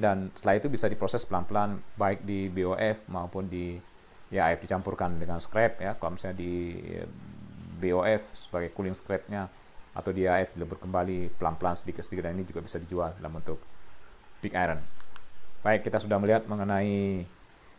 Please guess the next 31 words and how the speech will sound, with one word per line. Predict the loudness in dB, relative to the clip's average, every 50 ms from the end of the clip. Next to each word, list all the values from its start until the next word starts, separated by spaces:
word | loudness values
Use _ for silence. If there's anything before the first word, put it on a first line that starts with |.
| 4 8
tapping-nya, | 8 8 8 6 4 4 4 4 2 2 2
ya, | 2 0 0 -2 0
tapping | 0 0 2 0 0 -4 -4 -4
sistemnya. | -6 -4 0 0 0 0 0 0 -2 -2 -4 -8 -12 -20 -20 -20 -20 -6 0
Jadi, | 2 4 6 6 6 4 4 0 -4 -8 -8 -10 -10 -10 -12 -12 -12 -12 -14 -14 2 8 8
platform | 8 10 10 10 10 10 8 2 -6 -10 -14 -20 -10 -4
untuk | -4 -2 0 2 4 4 2 2 -2 -8 -8 4 8
tapping-nya | 8 8 8 6 2 2 0 0
itu | 0 -2
sendiri | -4 -4 -4 -4
disebut | -2 -4 -4 -4
dengan | -4 -4 -4 -4 -4 -4 0 0
cast | 0 0 2 2
house. | 4 6 6 4 4 0 -2 -6 -8 -16 -16 -16 -16 -16 -10 -6
Kemudian | -4 -2 -2 -2 0 2 4 6 6 6 4 4 0 -4 -6 -8 -12 -12 -12 -14 -14 -14 -14 -16 -16 -14 -10 -6
di | -4
situ | -4 -2 0 0 0 0 0
terdapat | 2 4 4 4 6 6 4 4 2 -4 -18 -20 -20 -20 -14 -8 -6
yang | -6 -4
pertama | 0 2 4 4 4 4
adalah | 4 2 2 0 0
mesin | -4 -2 0 2 2 2
untuk | 2 0 0 -2 -4 -4 -4
mengebor | 0 2 2 6 10 12 12 12 12 8 4 -6 -12 -12 -6 -2
lubang, | 0 2 4 6 6 6 4 2
yang | -2 -2 0
kedua | 0 2 4 4 4 4
harus | 4 4 4 6
ada | 6 4 4
mesin | 2 -2 -2 -2 -2 -2
untuk | -4 -4 -4